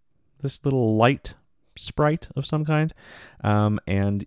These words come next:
it is your quest to restore, um, the, the forest. Um, the forest has become sick. Um, there's blight, and, uh, I guess it's,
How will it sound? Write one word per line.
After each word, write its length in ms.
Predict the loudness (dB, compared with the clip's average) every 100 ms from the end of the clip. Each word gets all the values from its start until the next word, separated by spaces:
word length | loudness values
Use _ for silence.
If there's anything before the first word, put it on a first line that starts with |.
| -4
it 160 | -4 -2
is 320 | -2 -2 -2
your 280 | 0 2 0
quest 540 | -4 -2 -2 -4 -14
to 260 | -6 -2 0
restore, 800 | 0 -2 -2 0 2 4 2 -2 -8 -20 -20 -20 _
um, 480 | -2 0 -2 -4 -6 -6
the, 480 | -4 -2 -2 -4 -6 _ _ _
the 80 | -14
forest. 640 | -4 4 4 4 -2 -12 -16 -16
Um, 400 | -12 -10 -12 -14 -18 -20 -18
the 220 | -14 -14
forest 360 | -6 -4 -4 -6
has 140 | -12
become 320 | -10 -6 -6 -2
sick. 340 | -2 -2 -6 -16 _ _ -20 -20 -14 -6
Um, 300 | -4 -4 -6
there's 200 | -8 -8
blight, 500 | -2 -2 -2 -6 -18 _ -10
and, 260 | -6 -6 -8 -8
uh, 260 | -6 -6 -8 -12
I 40 |
guess 180 | -10 -10
it's, 280 | -10 -12